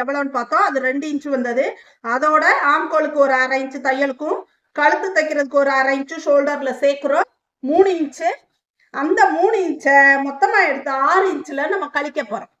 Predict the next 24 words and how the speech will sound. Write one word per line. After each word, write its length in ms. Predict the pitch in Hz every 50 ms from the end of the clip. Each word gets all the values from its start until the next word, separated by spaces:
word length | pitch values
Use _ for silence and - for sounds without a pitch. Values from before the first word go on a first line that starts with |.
| _ _ _ _ _ _ -
உங்களுக்கு 460 | 285 302 339 370 427 403 381 392 415 427 381
உங்க 160 | 320 320 320 330 311
பிளவுஸ்ல 380 | 320 320 320 320 - 392 466 440 339 294
என்ன 140 | 277 302 349 403 370 330
வருதோ 260 | 302 302 - 392 - - 427 -
அதே 160 | 277 294 302 302 285
அளவுக்கு 300 | 277 277 254 247 - 359 480
நீங்க 360 | 480 370 269 277 269 254 247 247 240 254
மெஷர் 280 | 262 247 302 294 262 -
பண்ணிக்கோங்க. 480 | 269 247 247 247 247 240 240 240 269 370 453 - - - _ _ - 262 285
எனக்கு 220 | 359 381 - - 453 381
இந்த 120 | 381 302 247
பிளவுஸ்ல 320 | 247 262 254 254 - 339 427 392
இந்த 140 | 330 277 240 233
அளவு 200 | 247 254 269 262 226 196
வந்தது. 320 | 190 185 185 180 185 - - - _ _ _ _ _ - 277
இப்ப 200 | 277 - 349 392 403 403 294
மைனஸ் 480 | 269 277 285 302 320 381 403 - - - - 277
மூணு 160 | 294 302 294 294 269
இன்ச்சு, 180 | 240 - - 226 214
இந்த 120 | 233 226 233 -
ஷோல்டரு 420 | 294 302 311 294 277 285 285 381 508 466 392
மூணு 160 | 294 294 285 285 269
இன்ச்சை 200 | 277 - 311